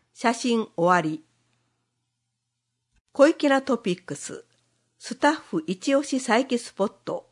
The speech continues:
大水車。佐伯市本庄にある大水車。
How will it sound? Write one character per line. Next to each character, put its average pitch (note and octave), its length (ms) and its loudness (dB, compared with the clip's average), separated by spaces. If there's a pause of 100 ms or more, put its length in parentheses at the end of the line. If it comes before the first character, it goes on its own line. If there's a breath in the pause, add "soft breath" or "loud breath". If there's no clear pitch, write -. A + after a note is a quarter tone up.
(100)
大 A#3 220 4
水 A3 240 -4
車。 - 300 -8 (600)
佐 C#4+ 240 2
伯 D#4 160 -4
市 G#3+ 160 0
本 D4+ 300 2
庄 F#3+ 180 2
に E3 160 -2
あ D3+ 80 -2
る D3+ 140 -10
大 F#3+ 200 0
水 F3+ 260 -4
車。 - 280 -10